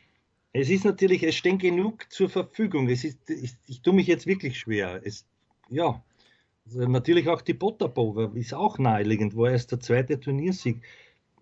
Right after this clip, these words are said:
Soll man jetzt, nur weil er Chinese ist und halt da noch nie ein Chines, und es ist wa-, wieder was, was mir persönlich eher wurscht ist, zumal ja auch der Herr Chang nicht unchinesisch ausgeschaut hat, aber, aber der zählt natürlich nicht als echter, ist mir auch klar.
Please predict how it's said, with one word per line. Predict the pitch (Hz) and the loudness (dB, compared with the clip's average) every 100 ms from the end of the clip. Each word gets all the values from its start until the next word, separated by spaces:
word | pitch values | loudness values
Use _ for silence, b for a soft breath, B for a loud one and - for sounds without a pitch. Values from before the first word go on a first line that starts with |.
| _ - | _ -18
Soll | - - 156 | -8 2 4
man | 165 | 4
jetzt, | 160 160 - - 143 | 4 2 -2 -14 -6
nur | 147 160 | -2 2
weil | 151 | 0
er | |
Chinese | 127 135 127 131 160 151 | 0 -2 0 0 -2 -2
ist | 151 147 | -4 -6
und | 147 127 | -8 -6
halt | 139 131 | -6 -6
da | - | -6
noch | 135 123 123 | -2 0 4
nie | 120 139 | 4 4
ein | 131 | 2
Chines, | 131 123 113 135 - - | 4 6 4 2 -8 -8
und | 123 123 | -2 0
es | 123 131 | 0 0
ist | 123 - | -4 -2
wa-, | 120 120 117 | 2 2 4
wieder | 127 123 | 4 6
was, | 127 | 4
was | 127 120 | 4 4
mir | 123 | 4
persönlich | 127 123 123 123 107 | 2 0 0 0 2
eher | 107 92 | 0 0
wurscht | 101 123 - | -2 -4 -6
ist, | 170 - B B B B | -8 -8 B B B B
zumal | - 120 110 135 | -4 0 2 2
ja | 135 | 2
auch | 127 123 _ _ b b b b _ | 2 -2 _ _ b b b b _
der | 113 | -8
Herr | 104 123 | -2 -2
Chang | - 110 113 147 | 0 -2 -2 0
nicht | 139 | -2
unchinesisch | 131 127 - 131 113 110 120 - | 0 -2 0 0 2 0 -4 -6
ausgeschaut | 107 117 - 131 139 | -8 -8 -4 -4 -4
hat, | 156 _ b b b | -6 _ b b b
aber, | - 117 120 - | -8 0 0 0
aber | 113 117 | 0 2
der | 123 117 | 2 2
zählt | 117 120 | 0 0
natürlich | 135 135 135 | 0 0 2
nicht | 127 131 | 2 2
als | 127 110 110 | 0 -4 -2
echter, | 104 - - 160 | -4 -6 -4 -4
ist | 117 117 | -4 -4
mir | 120 113 | -2 -2
auch | 95 - | -4 -4
klar. | - 113 127 | -2 -2 -2